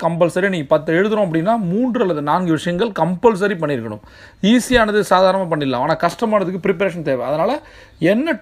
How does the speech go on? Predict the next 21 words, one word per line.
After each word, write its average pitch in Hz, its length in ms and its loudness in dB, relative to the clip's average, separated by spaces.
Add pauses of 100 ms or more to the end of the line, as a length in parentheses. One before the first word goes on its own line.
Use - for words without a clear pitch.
டாஸ்க் 226 380 4
எடுக்கிறீங்களோ, 170 460 2 (360)
எது 226 140 2 (160)
most 240 300 2
important 175 340 2
நம்ம 160 180 -2
நினைக்கிறோமோ 160 560 -2
அந்த 190 340 2
டாஸ்க்கை 170 320 -2
முடிக்கணும். 120 340 -6 (760)
இதுதான் 202 300 2 (120)
நேரத்தை 202 440 2
பணமாக்குறதுக்கான 170 840 -2
முதல் 208 200 2 (120)
டெக்னிக். 180 340 -4 (360)
எது 247 180 4 (320)
ரொம்ப 196 300 0
ரொம்ப 202 260 0 (560)
முக்கியமான 214 680 2
டாஸ்க்கோ 165 380 2 (160)
அதை 208 120 2